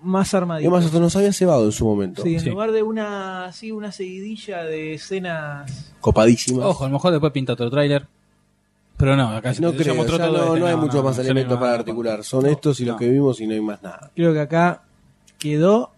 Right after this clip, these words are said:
Speaker 1: y ahí hay periodo. ¿Aún no se sabe la, la fecha de estreno de, de Predators? No sé si tenía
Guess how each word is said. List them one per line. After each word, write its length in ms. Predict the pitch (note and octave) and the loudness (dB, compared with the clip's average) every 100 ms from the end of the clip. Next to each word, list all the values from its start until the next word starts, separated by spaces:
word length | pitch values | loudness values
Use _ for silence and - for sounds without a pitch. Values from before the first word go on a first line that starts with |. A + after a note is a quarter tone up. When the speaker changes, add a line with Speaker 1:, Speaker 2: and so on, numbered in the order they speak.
| _ _ _ _ _ _ _ _ | _ _ _ _ _ _ _ _
Speaker 1:
y 180 | D#3+ D#3 | -4 -2
ahí 240 | D3+ D3+ | 0 0
hay 120 | D#3+ D#3 | -2 0
periodo. 240 | D3+ D3+ | 0 2
¿Aún 180 | E3+ A3+ | 4 4
no 100 | A#3 | 2
se 140 | A3 | -2
sabe 140 | A#3+ A3 | -2 0
la, 320 | G#3 G3 F#3 | -2 -2 -2
la 100 | F3+ | -4
fecha 220 | A3+ A3+ | -4 -6
de 40 | G#3 | -6
estreno 380 | A3 B3+ C4 A3 | -2 0 2 0
de, 680 | F#3 F3+ F3+ F3+ F3+ G3 F3+ _ _ _ _ _ | -2 -6 -6 -6 -8 -10 -14 _ _ _ _ _
de 80 | E3+ | -8
Predators? 680 | D3+ F3 G#3+ A3 C4 - - _ _ _ _ _ _ _ _ _ _ F3 | -2 0 0 2 0 0 -16 _ _ _ _ _ _ _ _ _ _ 0
No 100 | F3+ | 2
sé 120 | E3 | 2
si 120 | D3+ | 0
tenía 640 | C#3+ D3 D3 C#3+ C#3 C#3+ | 2 2 2 0 -2 -4